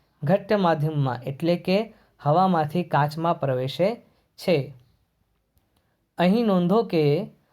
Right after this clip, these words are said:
પ્રકાશનું કિરણ લંબ તરફ વાંકું વળે છે. બિંદુ ઓ પાસે પ્રકાશનું કિરણ કાચમાંથી હવામાં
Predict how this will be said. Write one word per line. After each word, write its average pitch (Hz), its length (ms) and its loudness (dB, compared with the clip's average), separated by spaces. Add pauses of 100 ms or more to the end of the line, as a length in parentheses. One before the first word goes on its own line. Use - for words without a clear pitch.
(220)
પ્રકાશનું 220 640 0
કિરણ 180 420 0 (400)
લંબ 202 340 2
તરફ 220 320 0 (180)
વાંકું 151 600 0
વળે 151 360 0 (360)
છે. 127 340 -8 (1200)
બિંદુ 196 360 2
ઓ 240 240 2
પાસે 226 340 2
પ્રકાશનું 196 580 0
કિરણ 196 280 2
કાચમાંથી 190 560 0
હવામાં 170 640 2